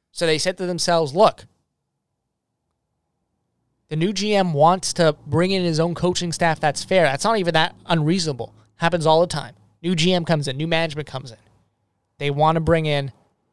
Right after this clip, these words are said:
their own coaching staff. So fair." They're thinking that's gonna happen. Then at the last minute, the last minute, they decide, because of what we mentioned earlier, a combination of no one <laughs> wants to work here,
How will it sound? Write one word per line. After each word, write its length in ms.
their 320
own 320
coaching 340
staff. 280
So 200
fair." 360
They're 140
thinking 300
that's 200
gonna 200
happen. 380
Then 100
at 80
the 100
last 460
minute, 300
the 100
last 420
minute, 300
they 80
decide, 520
because 300
of 100
what 100
we 100
mentioned 320
earlier, 180
a 40
combination 540
of 160
no 100
one 180
<laughs> 120
wants 160
to 80
work 240
here, 240